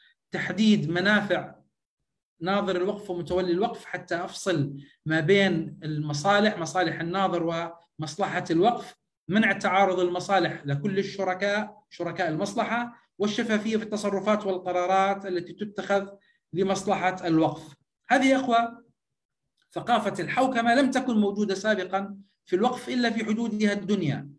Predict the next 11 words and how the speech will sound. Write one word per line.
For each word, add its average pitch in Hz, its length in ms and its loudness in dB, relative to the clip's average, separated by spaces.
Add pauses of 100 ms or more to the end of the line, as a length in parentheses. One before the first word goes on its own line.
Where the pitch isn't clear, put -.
(140)
كانت 196 240 -4
موجودة 196 300 0
في - 80 -4
قطاع 165 320 0
البنوك، 185 460 0
ثم 170 260 -6
تبعها 180 800 0 (240)
قطاع 175 260 0
شركات 175 440 -4
التأمين. 180 440 -4
اليوم 190 600 0